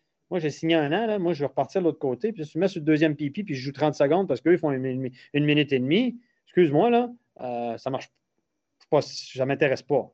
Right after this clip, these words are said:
Donc là, il va falloir que, que Dubé, par exemple, gère ça. Mais à, à, à Genève, ça va être la même chose. Vous pensez que Noah Rod va être super content si son temps de glace est limité ?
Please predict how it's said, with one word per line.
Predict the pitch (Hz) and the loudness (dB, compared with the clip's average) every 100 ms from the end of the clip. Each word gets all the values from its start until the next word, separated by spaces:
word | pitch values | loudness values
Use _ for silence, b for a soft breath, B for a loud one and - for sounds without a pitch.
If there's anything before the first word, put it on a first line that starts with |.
| _ | _
Donc | 120 117 | -10 4
là, | 190 | 4
il | 160 | 4
va | 143 | 4
falloir | 156 165 | 4 4
que, | 156 127 127 _ _ _ | 0 -4 -8 _ _ _
que | 143 127 | -18 -16
Dubé, | 127 151 165 | -10 0 4
par | 202 139 | 4 0
exemple, | 131 170 160 | -2 -4 -2
gère | 135 208 214 | 0 0 0
ça. | 196 185 b b b | -2 -2 b b b
Mais | 165 | -6
à, | 160 156 | -4 -4
à, | 156 139 143 | -2 -2 -2
à | 139 | -2
Genève, | 156 226 190 | 0 0 0
ça | 170 | -2
va | 160 | -2
être | |
la | 151 156 | -2 -4
même | 160 | -4
chose. | 151 214 156 | -2 0 0
Vous | |
pensez | 151 151 220 | -4 -6 -4
que | |
Noah | 202 185 165 | 2 4 4
Rod | 202 196 | 2 0
va | 160 | -4
être | - | -6
super | - 190 165 | -4 -2 -2
content | 170 151 233 | -2 -4 -6
si | 277 | -6
son | - 208 | -6 -6
temps | 208 | -6
de | 196 | -2
glace | 226 220 | -2 0
est | 202 | -2
limité ? | 196 196 254 277 | -2 -2 -4 -4